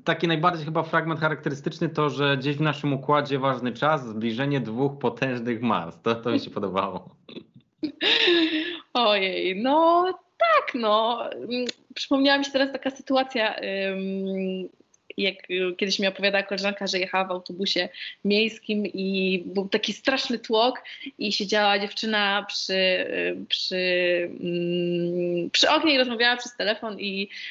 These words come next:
Speaker 2: i ewidentnie rozmawiała z kimś przez ten telefon o swojej randce. No i tak ten ktoś na tym telefonie zupełnie jakby nie, nie, nie, nie mógł zrozumieć, o czym ona, jakby co ona mu tłumaczy i ta dziewczyna cały czas w tym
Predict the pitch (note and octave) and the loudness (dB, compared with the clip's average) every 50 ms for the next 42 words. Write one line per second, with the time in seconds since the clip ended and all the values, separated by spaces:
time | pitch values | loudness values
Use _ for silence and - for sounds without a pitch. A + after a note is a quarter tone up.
0 | - C4 - A3+ A#3 A#3 B3 C4 C#4+ D4+ D4+ D#4+ C#4 C4+ C4+ C4+ B3+ B3 C#4+ C#4 | -10 -6 0 2 2 4 4 4 4 4 6 4 4 4 2 0 0 2 2 2
1 | C#4 C4+ C#4 - - C#4 C#4 C4+ - C4+ B3 - - A#3 A#3 A#3 B3 A3+ A3+ A#3+ | 2 2 -2 -4 -4 -4 -4 -4 -4 -6 -6 -4 -4 -6 -4 -2 0 0 0 0
2 | A#3+ A#3+ A3 A3 A3 - - A3 A3 A3 A3 G#3+ G#3 G3+ G3+ G3+ - _ - - | -2 -4 -10 -10 -10 -8 -4 0 2 4 4 4 2 0 -2 -6 -12 _ -10 -10
3 | - - _ _ _ _ _ - - - - _ _ _ - F#3+ F#3+ F#3 F#3 G3 | -10 -10 _ _ _ _ _ -20 -20 -20 -20 _ _ _ -10 -6 -4 -2 0 0
4 | G3+ G#3 A3 G#3 A3+ G#3+ A3 A3 - - B3+ A#3+ A#3+ - C4+ C4 B3+ B3 B3+ A#3 | 0 0 -2 0 2 2 2 0 0 -2 -2 -2 0 -2 -2 0 0 -2 -4 -2
5 | - C4+ A#3+ A3 - B3+ C4 C4 B3 A#3 A#3+ - C4 B3+ B3+ B3+ B3+ B3 B3 A#3+ | -2 0 0 0 -2 -2 -4 -4 -4 -4 -2 0 2 2 2 2 2 2 4 4
6 | A#3+ A#3+ A#3 A3 A3+ G#3+ G#3+ A#3 A#3 G#3 G3+ A#3 A#3+ B3 - - B3+ A#3+ A#3+ A#3+ | 4 4 2 2 -2 -6 -6 -8 -8 -6 -4 -2 -2 -2 -2 -2 -2 0 0 2
7 | A#3+ A#3+ A3 A3 A#3+ A#3+ A#3+ A#3+ B3 B3+ B3+ A#3+ A#3 B3 B3 A#3+ B3 C4 B3+ B3+ | 2 0 -2 -2 -4 -4 -2 -2 -2 -2 -2 -4 -4 -6 -6 -4 -2 0 2 2
8 | B3 - - - A#3+ A#3+ - - B3 A3 A#3 A#3 A#3+ A#3+ A#3+ A#3+ A#3 A#3 A#3 A3+ | 0 0 -2 -4 -4 -4 -4 -4 -4 -2 -2 0 2 2 2 4 4 4 2 2
9 | A3+ G#3+ A3+ A3 G#3 G#3 - A3+ G#3 G#3+ - - B3+ B3 B3 B3 A#3+ A#3 A3+ A3+ | 2 2 2 0 -2 -2 -2 -4 -4 -4 -2 -2 0 2 2 2 0 -2 -2 -4
10 | A3+ G#3+ A#3 C4+ C#4 - C4 A3+ - A3 G3 G#3+ - - A#3 A#3 A#3 A#3 A3 G#3+ | -4 0 0 0 2 0 -2 -2 -2 -4 -2 -2 -4 -2 -2 -2 -2 -2 -2 0
11 | A3+ A3+ - - A3 A3+ | -2 -4 -4 -6 -6 -6